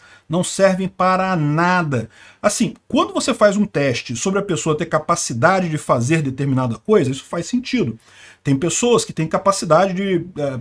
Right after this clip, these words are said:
atirar com precisão, por exemplo, né, no exército, isso é uma coisa que é importante. As pessoas têm, tem pessoas com capacidade de fazer determinadas tarefas de planejamento, isso é uma coisa importante. O, a minha crítica ao Q I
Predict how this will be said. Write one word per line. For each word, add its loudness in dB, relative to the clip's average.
atirar 0
com -4
precisão, -4
por -6
exemplo, -4
né, 0
no 2
exército, -2
isso -12
é -6
uma -4
coisa -6
que -10
é -4
importante. -8
As -14
pessoas -2
têm, -2
tem -2
pessoas -2
com -2
capacidade 0
de -2
fazer -2
determinadas -2
tarefas 0
de -6
planejamento, 0
isso -6
é 0
uma 2
coisa -2
importante. -2
O, -2
a -4
minha 0
crítica -4
ao -2
Q -6
I 2